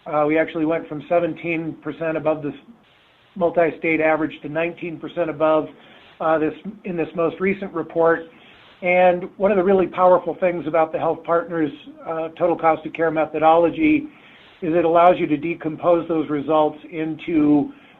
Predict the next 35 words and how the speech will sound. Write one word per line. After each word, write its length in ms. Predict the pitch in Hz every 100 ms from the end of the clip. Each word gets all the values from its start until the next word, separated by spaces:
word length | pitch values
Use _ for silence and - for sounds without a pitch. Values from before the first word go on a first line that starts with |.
| -
uh, 220 | 156 147
price 380 | 143 180 185 180 - - -
and 160 | 156 156
utilization 720 | 170 160 151 160 156 151 143
components. 640 | 143 135 156 160 143 - - - - _ _ _ _ -
So 160 | 175 143
Colorado 480 | 185 202 190 190 180
showed 180 | - 185
up 140 | 175 175
nineteen 480 | 175 180 - 185
percent 360 | 165 156 185 175
above 520 | 147 165 170 165 165
the 140 | 160 151 -
six-state 560 | 185 180 - - 175 175
average, 420 | 170 175 196 214 - - _ _ -
uh, 180 | 170
in 140 | 175 175
this 120 | 170 190
later, 400 | 185 185 180 190
latest 340 | 180 185 185 170
report. 560 | 170 - 190 190 185 - - - _ _ _
It 100 | 170
was 200 | 165 165 -
driven 320 | 180 185 170
by 200 | 165 165
both 280 | 165 170 165
higher 280 | 175 175 170
than 140 | 165
average 360 | 165 160 143 -
prices 460 | 185 185 180 175 165 - -
and 240 | 175 175
higher 320 | - 175 170
than 140 | 160 160
average 320 | 160 151 143
utilization. 920 | 160 160 147 135 175 180 190 180 160